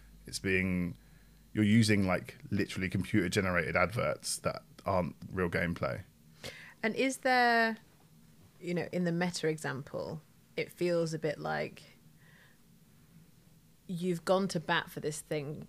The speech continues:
Speaker 2: quite publicly
Speaker 1: Yeah.
Speaker 2: and expensively, and there's a load of sunk cost now. The, you've now got egg on your face if you
Speaker 1: Mm.
Speaker 2: say, "That was an expensive experiment, that sucked.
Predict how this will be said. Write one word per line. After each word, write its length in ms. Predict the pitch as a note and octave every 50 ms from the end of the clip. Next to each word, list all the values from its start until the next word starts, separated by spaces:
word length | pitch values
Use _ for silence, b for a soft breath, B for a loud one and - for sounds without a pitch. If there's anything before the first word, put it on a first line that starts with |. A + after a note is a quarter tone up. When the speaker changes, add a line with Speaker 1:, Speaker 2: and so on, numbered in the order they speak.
| -
Speaker 2:
quite 400 | - - - E3+ E3 D#3+ - - -
publicly 680 | - - D3+ D#3 D3 C#3 - - - - G2 C2+ D#2 -
Speaker 1:
Yeah. 320 | G#2+ G2 C#3 C3 - F#2 - b b b b b b b b b b - - - - - - - - - -
Speaker 2:
and 580 | - E3 D#3 D#3+ D#3+ D#3 D#3 D#3 D#3 D3 - - - - - - - -
expensively, 1120 | D3 - - - - E3 E3 D3+ D#3+ - D#3 D3+ D3 - D#3 B2+ F2 F2+ C3+ D#3 - - - - - - - -
and 120 | F3 E3 E3
there's 140 | D#3+ D#3 E3+
a 40 |
load 200 | E3 E3+ E3+ E3
of 80 | E3 D3
sunk 300 | - - D#3+ D#3 D3 -
cost 340 | - - D3+ D3 - - -
now. 380 | - B2 F2 E2 E2+ E3 E3+ - - - b b b b b b b b b - - - - - - - - - - -
The, 300 | - F3+ F3+ F3 A#2+ B2+ - - - _ _ _ - - - - - - - F3+ E3
you've 260 | F3 F3+ F#3 F3 F3
now 180 | G3 F#3+ F#3+
got 180 | F3+ F3+ E3 -
egg 180 | F3 E3+ D#3+ E3
on 80 | D3 D3+
your 100 | D3 -
face 440 | - - - A2 A2 D#3 D3+ -
if 160 | - D#3 - -
you 80 | G2+
Speaker 1:
Mm. 100 | G2 F#2+
Speaker 2:
say, 400 | F#2+ F#2 - B2 B2 C#3+ C#3 - - - - - - _ _ _ - - - _ - - - - _ - - - - -
"That 180 | - D#3 -
was 100 | D#3+ D#3
an 80 | D#3 D3
expensive 500 | - D#3+ - - D#3 D#3 - - - -
experiment, 580 | - - - - D3 D3+ C#3+ C#3 C#3 C3+ - C3
that 180 | D3 - -
sucked. 560 | - - - C#3 C3 - - - - - -